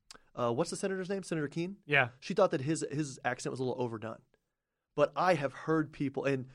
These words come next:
Speaker 1: you know, to Wade's credit, I mean, what's the dude's name that's behind Wade? The actual
Speaker 2: Tim Blake Nelson.
Speaker 1: Fucking awesome.
Speaker 2: He's amazing.
Speaker 1: You know, and I apologize for not knowing his name. I just don't know anybody's names. You know, I mean, I've known you for fifteen years, and I still forget your last name quite often.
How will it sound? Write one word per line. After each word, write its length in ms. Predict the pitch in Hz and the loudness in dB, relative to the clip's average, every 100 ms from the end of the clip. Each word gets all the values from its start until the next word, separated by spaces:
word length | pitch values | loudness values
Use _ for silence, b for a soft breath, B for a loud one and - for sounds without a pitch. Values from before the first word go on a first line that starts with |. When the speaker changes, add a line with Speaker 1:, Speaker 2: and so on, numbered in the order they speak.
| b b | b b
Speaker 1:
you 100 | 151 | -2
know, 120 | 143 135 | 0 0
to 300 | - 180 165 | 0 0 2
Wade's 380 | 131 160 165 | 4 6 4
credit, 340 | - 196 202 123 | 2 2 2 2
I 40 | 135 | -2
mean, 220 | 139 135 | -4 -2
what's 160 | 220 | -4
the 80 | - | -4
dude's 220 | 220 226 202 | -4 -2 0
name 160 | 220 | 0
that's 140 | 151 - | 0 -2
behind 280 | 120 147 | 0 0
Wade? 240 | 156 160 165 | 0 -2 0
The 80 | 135 | -2
actual 180 | - 185 | 4 6
Speaker 2:
Tim 120 | 180 | 8
Blake 240 | 170 160 | 8 6
Nelson. 400 | 147 139 - 123 - _ _ | 2 -2 -4 -8 -10 _ _
Speaker 1:
Fucking 240 | 202 165 117 | 0 2 0
awesome. 320 | 117 - - - | -2 -4 -6 0
Speaker 2:
He's 120 | 170 | 0
amazing. 340 | 135 117 101 | 0 -4 -2
Speaker 1:
You 80 | 143 | 2
know, 140 | 139 131 | 4 6
and 80 | |
I 100 | 127 | 6
apologize 540 | 139 139 196 170 147 139 | 4 4 6 6 6 4
for 60 | 147 | 2
not 80 | |
knowing 160 | 131 131 | 0 -2
his 100 | 120 | -2
name. 140 | 131 | -2
I 100 | 131 | 0
just 160 | 139 139 | -2 0
don't 140 | 139 | 0
know 160 | 120 120 | 0 -4
anybody's 480 | 139 135 123 113 107 | -4 -2 -2 -4 -4
names. 460 | 117 107 - - - _ _ _ _ - | -8 -8 -14 -20 -20 _ _ _ _ -2
You 80 | |
know, 100 | 135 | 0
I 140 | 120 123 | 2 2
mean, 120 | 135 | 4
I've 100 | 131 | 2
known 160 | 135 135 | 2 0
you 100 | 139 | -2
for 120 | 131 | -4
fifteen 380 | 139 - 131 123 | -4 -4 -4 -2
years, 280 | 131 131 | 2 2
and 100 | 131 | 2
I 80 | 127 | 0
still 380 | 127 - - 139 | -2 -4 0 0
forget 240 | 135 131 | 0 -4
your 100 | 127 | -2
last 260 | 123 117 113 | 0 0 -2
name 160 | 120 110 | -6 -2
quite 220 | 139 117 | 0 0
often. 360 | 110 - 139 | -2 -6 -10